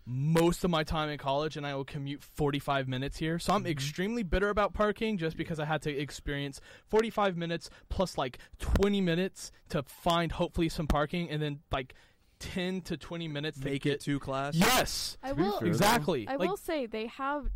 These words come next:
Speaker 3: diminished purple parking a
Speaker 2: Yes.
Speaker 3: lot.
Speaker 1: No, they
Speaker 4: Yeah.
Speaker 1: have.
Speaker 2: Because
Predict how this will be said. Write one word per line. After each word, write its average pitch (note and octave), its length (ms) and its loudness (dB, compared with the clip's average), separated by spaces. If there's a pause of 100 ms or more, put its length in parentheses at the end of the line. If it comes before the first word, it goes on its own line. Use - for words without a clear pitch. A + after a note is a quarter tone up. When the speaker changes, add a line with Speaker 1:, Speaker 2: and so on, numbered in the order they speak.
(120)
Speaker 3:
diminished G#3 720 -8
purple G3+ 360 -10
parking A3+ 640 -10 (720)
a G#3 60 0
Speaker 2:
Yes. F#3+ 100 -6
Speaker 3:
lot. - 240 -8 (120)
Speaker 1:
No, F#3 200 2
they F3 120 0
Speaker 4:
Yeah. D3+ 260 2
Speaker 1:
have. F2 180 -6
Speaker 2:
Because D3+ 200 2